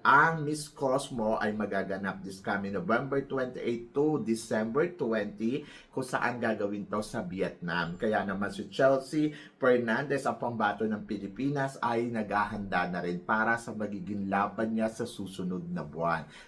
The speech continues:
So, ilang araw na lang din, di ba? So, after ng Miss Universe, Miss Cosmo na. Tapos may Miss Charm pa. Ay, nako, nakakaloka. So, magsasabay ang Miss Charm at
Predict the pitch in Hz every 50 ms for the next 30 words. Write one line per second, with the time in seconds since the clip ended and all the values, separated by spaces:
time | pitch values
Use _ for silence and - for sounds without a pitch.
0 | - - 120 113 110 113 113 110 110 107 107 107 104 101 101 95 - - - -
1 | 101 98 95 95 92 95 95 95 90 95 90 87 90 80 76 87 87 87 90 85
2 | 85 90 80 76 87 87 95 104 104 - 117 110 85 - 92 90 - - - 98
3 | 95 92 92 92 90 87 - - - 95 92 87 87 82 101 107 107 - 101 98
4 | 85 - - - - 90 85 85 - - 82 82 95 107 98 - 92 87 - 113
5 | 113 - 113 104 98 92 87 87 87 87 - - - - - - 92 87 85 80
6 | 85 82 - - 110 113 110 98 87 - - - - - - - - 110 113 120
7 | 120 117 107 98 98 107 101 98 104 104 92 101 95 90 - 98 92 92 85 80
8 | 78 80 80 - - 90 90 - - 95 90 90 87 - 87 82 - 95 90 90
9 | 90 90 87 92 101 120 123 - - - 123 117 110 110 104 - - 90 90 85